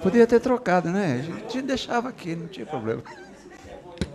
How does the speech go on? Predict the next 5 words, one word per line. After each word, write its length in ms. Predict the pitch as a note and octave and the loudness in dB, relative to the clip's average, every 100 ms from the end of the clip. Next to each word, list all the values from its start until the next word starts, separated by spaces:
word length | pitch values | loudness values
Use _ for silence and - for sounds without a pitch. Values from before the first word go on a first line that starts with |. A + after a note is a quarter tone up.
| C#3 C3+ - - - - - - - D#3 D#3 D#3+ G3 G3 G#3 G3 F#3 F3 F3 - D#3 - - - C3+ | -10 -16 -16 -16 -16 -16 -16 -18 -18 -18 -16 -18 -18 -20 -20 -20 -20 -20 -20 -20 -20 -20 -20 -18 -6
É, 500 | A#2+ A2+ B2 C3 B2+ | 0 4 4 4 0
você 240 | - C3 B2+ | -4 -6 -2
vê. 260 | A#2+ G2+ F2 - - - - - - - - - - - | 0 0 -4 -16 -20 -20 -20 -20 -20 -20 -20 -18 -14 -2
Mas 280 | G#2+ A#2+ | 2 6
eu, 540 | C#3 D3 C#3 B2 G#2+ | 10 12 12 10 6